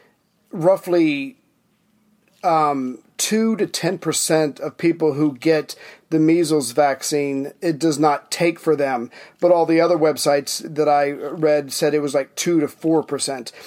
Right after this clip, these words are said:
And also they were saying that, um, if you're over the age of forty, your, your measles vaccine doesn't work for you as well,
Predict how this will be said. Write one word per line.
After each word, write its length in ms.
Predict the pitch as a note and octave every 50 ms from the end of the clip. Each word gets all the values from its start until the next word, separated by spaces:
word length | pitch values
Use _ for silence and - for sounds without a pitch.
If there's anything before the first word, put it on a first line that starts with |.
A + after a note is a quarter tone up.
| - -
And 100 | D3 D#3+
also 300 | E3+ E3+ F3 F3 F3 E3+
they 140 | D#3+ D#3+ D#3
were 100 | D3 D#3
saying 460 | C#3+ - - E3 D#3 D3+ D3+ D3 C#3+
that, 380 | C#3 C3 D3+ C#3+ C#3 C3+ - -
um, 380 | C#3+ C#3 C#3 C3+ C3+ C3 B2+ - - - - - - _ _ -
if 200 | D3+ D#3 - D#3+
you're 180 | D#3+ D#3+ D#3+ E3+
over 520 | F3+ F3+ E3+ D#3 D#3+ D#3+ D#3 D3 C#3+ C3+
the 220 | D#3 D#3 D#3 D#3 E3
age 260 | D#3+ D#3+ D3+ C3+ C3
of 140 | C#3+ C#3 B2+
forty, 540 | - - - - F3+ F3+ F3+ F3 D#3 D3+ C#3
your, 340 | C3+ B2+ C3 C#3+ C#3+ D3 C#3 D3+
your 220 | E3 D3+ D3 D3
measles 400 | D3 D3+ D#3 D#3 C#3 D3 C#3 A#2+
vaccine 440 | C#3 C#3+ C#3 C3+ - - D3 C#3+ C3+
doesn't 300 | C#3 C#3 C3+ C#3 C3 C#3
work 200 | C#3+ C#3+ C3+ -
for 160 | - - D3
you 340 | C#3+ C#3 C3+ C3+ C3+ C3 C3+
as 200 | C#3 C#3+ C3 B2+
well, 420 | C3+ C#3 D3 C#3 C3 C3 C3 C3